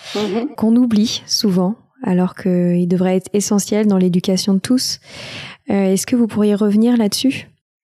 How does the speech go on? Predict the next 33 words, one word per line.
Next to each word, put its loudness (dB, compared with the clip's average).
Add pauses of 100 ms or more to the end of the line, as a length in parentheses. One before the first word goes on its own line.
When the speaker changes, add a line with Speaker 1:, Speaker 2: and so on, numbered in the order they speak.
(380)
Speaker 1:
Oui, 2
c'est, 0
c'est 0
vrai, 0
c'est -2
Maria 2
Montessori 0
qui -6
est -4
la -2
première -4
à -4
semer -4
en -2
moi -2
l'idée -2
que -4
l'éducation -4
pouvait -12
servir -6
la -4
paix. -6 (560)
Et -4
l'éducation -2
aujourd'hui -2
doit 0
faire -6
face -4
à, -2 (160)
à -4
des -8
enjeux -4
majeurs -2